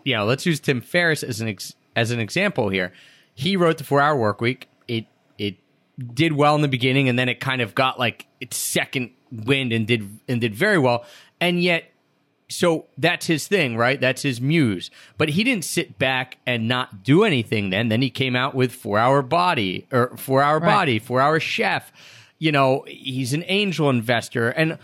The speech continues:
Speaker 1: all this
Speaker 2: Then he
Speaker 1: isn't
Speaker 2: got,
Speaker 1: to
Speaker 2: now his podcast is
Speaker 1: Right,
Speaker 2: huge.
Speaker 1: it's huge. So all this isn't to say, like, "Oh, he's lying in the Four-Hour Work Week," but I
Speaker 2: No.
Speaker 1: think he's, he's, but he is glossing over. I, I think, A, things have changed.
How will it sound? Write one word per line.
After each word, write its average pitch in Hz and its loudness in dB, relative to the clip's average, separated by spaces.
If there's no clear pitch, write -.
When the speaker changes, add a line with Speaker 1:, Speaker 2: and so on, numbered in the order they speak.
Speaker 1:
all 262 2
this 190 0
Speaker 2:
Then 160 4
he 170 6
Speaker 1:
isn't 147 4
Speaker 2:
got, 170 4
Speaker 1:
to 170 2
Speaker 2:
now 165 4
his 165 2
podcast 147 -2
is 143 -4
Speaker 1:
Right, 202 4
Speaker 2:
huge. 139 4
Speaker 1:
it's 139 -2
huge. 269 0
So - -2
all 226 -2
this 220 -2
isn't 143 -2
to 117 -8
say, 131 -2
like, 110 -2
"Oh, 127 2
he's 127 -2
lying 175 0
in 139 -2
the 123 -2
Four-Hour 120 0
Work 190 -2
Week," 135 -4
but 185 4
I 240 6
Speaker 2:
No. 277 4
Speaker 1:
think - 0
he's, 175 -2
he's, 151 -4
but 185 2
he 196 -2
is 185 -2
glossing 180 0
over. 156 2
I, 156 -2
I 143 -2
think, 156 -4
A, 190 0
things 180 0
have 131 -2
changed. 131 -2